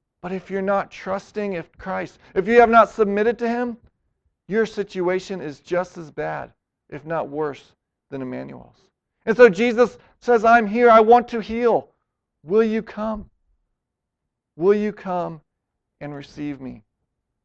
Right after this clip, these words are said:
Let's pray. Oh Lord, we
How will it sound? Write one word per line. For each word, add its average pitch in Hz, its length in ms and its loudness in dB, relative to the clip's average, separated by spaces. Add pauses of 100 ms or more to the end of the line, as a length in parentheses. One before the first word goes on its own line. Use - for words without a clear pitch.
(220)
Let's 127 140 -16
pray. 110 300 -12 (3500)
Oh 147 120 -2
Lord, 151 420 2
we 156 480 -4